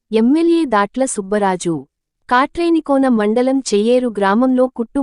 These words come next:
మిషన్ శిక్షణ సెంటర్ ప్రారంభోత్సవానికి రాష్ట్ర ప్రభుత్వ విప్ మరియు ముమ్మిడివరం నియోజకవర్గ శాసనసభ్యులు దాట్ల సుబ్బరాజు శిక్షణ కేంద్రాన్ని ప్రారంభోత్సవం చేశారు.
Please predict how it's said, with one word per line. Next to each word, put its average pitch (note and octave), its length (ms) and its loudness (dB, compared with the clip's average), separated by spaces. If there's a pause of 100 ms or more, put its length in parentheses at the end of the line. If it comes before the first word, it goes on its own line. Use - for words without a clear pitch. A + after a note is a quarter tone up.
మిషన్ D4 300 -2 (120)
శిక్షణ C#4 320 -4 (160)
సెంటర్ B3 420 -2
ప్రారంభోత్సవానికి A3 1080 0 (100)
రాష్ట్ర G#3 360 -4 (120)
ప్రభుత్వ A3+ 500 -2
విప్ A#3+ 240 -6
మరియు A3+ 340 0
ముమ్మిడివరం A#3+ 680 0
నియోజకవర్గ A#3 720 0 (140)
శాసనసభ్యులు A3 840 -2 (100)
దాట్ల G3 300 -2 (120)
సుబ్బరాజు B3 540 -2 (100)
శిక్షణ D4+ 360 -4 (140)
కేంద్రాన్ని A3 540 0 (100)
ప్రారంభోత్సవం A#3 840 0 (120)
చేశారు. F3+ 500 -4